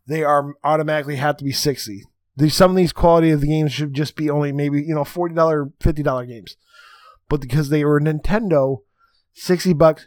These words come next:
no one bats an eye. They, or they do the, my favorite. You'll bitch about it, and they still pre-order it on, on every system, or on the system. Um, what I'm trying to say is,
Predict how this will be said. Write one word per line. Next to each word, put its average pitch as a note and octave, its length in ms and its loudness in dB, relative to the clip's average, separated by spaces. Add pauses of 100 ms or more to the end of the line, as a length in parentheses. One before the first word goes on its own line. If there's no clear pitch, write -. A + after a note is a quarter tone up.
no D3+ 200 -12
one F3 320 -4
bats D#3 300 4
an D3+ 100 -2
eye. C3 340 -4
They, C3+ 220 -6
or D#3+ 240 -2
they D#3+ 160 -2
do D3+ 220 2
the, D3+ 140 2
my D3+ 200 2
favorite. C#3 400 -2 (360)
You'll C3+ 200 -8
bitch C3+ 420 2
about D#3+ 340 6
it, - 200 2 (380)
and C#3 120 -14
they C3+ 100 -14
still F3+ 380 2
pre-order D3+ 680 4
it C3 180 -6 (100)
on, C3+ 460 0 (520)
on C#3+ 240 0
every C#3+ 320 0
system, G2+ 680 -6
or C#3+ 340 4
on D3 220 0
the C#3 80 -6
system. A#2+ 440 -10 (880)
Um, C3 340 -6 (320)
what D3 100 -4
I'm C3+ 100 -6
trying D#3 280 -6
to - 60 -10
say F#3 240 0
is, C3 360 -4